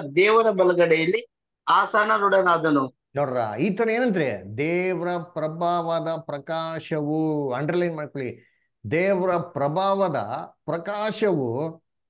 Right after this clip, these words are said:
Speaker 2: ಆತನ ತತ್ವದ ಮೂರ್ತಿ, ಅದರ ಎಕ್ಸ್‌ಪ್ರೆಸ್ ಇಮೇಜ್, ಇಂಗ್ಲಿಷ್ ಅಲ್ಲಿ ಬರ್ತಾರೆ, is the express image of his person. ಪಕ್ಕಾ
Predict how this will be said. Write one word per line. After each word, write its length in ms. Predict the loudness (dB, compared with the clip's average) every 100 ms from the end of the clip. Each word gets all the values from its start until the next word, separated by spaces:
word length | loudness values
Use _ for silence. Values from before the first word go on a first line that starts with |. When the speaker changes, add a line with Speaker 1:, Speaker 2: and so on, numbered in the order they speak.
| -6
Speaker 2:
ಆತನ 360 | -6 -2 -4 -4
ತತ್ವದ 680 | -4 -6 -6 -4 -2 0 0 -2 -8 _
ಮೂರ್ತಿ, 840 | -8 -4 -4 -4 -8 -6 -8 -12 -20 _ -6
ಅದರ 140 | -6
ಎಕ್ಸ್‌ಪ್ರೆಸ್ 760 | -4 -6 -8 -8 -2 0 0
ಇಮೇಜ್, 260 | -2 -2 -2
ಇಂಗ್ಲಿಷ್ 360 | -2 -2 -2 -4
ಅಲ್ಲಿ 100 | -4
ಬರ್ತಾರೆ, 560 | -4 -4 -6 -10 _ _
is 120 | 0 0
the 480 | 0 -2 -6 -8
express 720 | -8 -8 -2 2 2 0 -6 -4
image 400 | -2 0 0 -2
of 160 | -4
his 280 | -6 -12 -6
person. 520 | -6 -2 -4 -4 -10 _ _ _ _ _ _
ಪಕ್ಕಾ 720 | -4 -4 -8 _ -4 -2 0